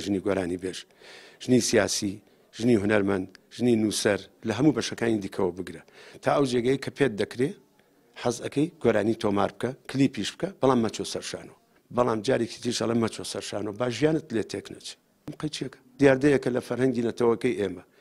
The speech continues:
بە تایبەت من و کاک نەجمەدین تاوانبارین، چونکو من بە تایبەت و ئەو، چونکە من زووتراتم بە ئەوروپا،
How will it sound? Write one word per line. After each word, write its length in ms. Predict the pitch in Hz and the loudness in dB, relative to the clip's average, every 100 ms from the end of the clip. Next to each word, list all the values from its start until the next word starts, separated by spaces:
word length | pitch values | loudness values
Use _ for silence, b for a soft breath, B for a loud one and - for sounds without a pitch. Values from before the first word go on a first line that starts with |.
| b b - | b b -6
بە 60 | 123 | 2
تایبەت 260 | 139 135 139 | 2 2 4
من 100 | 160 | 6
و 60 | 160 | 6
کاک 220 | 135 127 127 | 4 2 2
نەجمەدین 400 | 110 120 113 123 | 2 2 2 4
تاوانبارین، 500 | 95 98 98 101 107 107 | 2 0 0 -2 -2 -4
چونکو 220 | 127 - 143 - - 123 123 | -4 -2 -2 -2 -4 -2 6
من 100 | 160 165 | 6 6
بە 60 | 127 | 2
تایبەت 300 | 127 120 117 131 | 2 0 0 -2
و 60 | - | 6
ئەو، 140 | 143 123 B B B B | 6 6 B B B B
چونکە 180 | - 135 139 | -4 0 2
من 80 | 127 | 2
زووتراتم 440 | 127 135 123 - 110 | 2 2 2 2 -4
بە 40 | 107 | -2
ئەوروپا، 320 | 107 - | -4 -2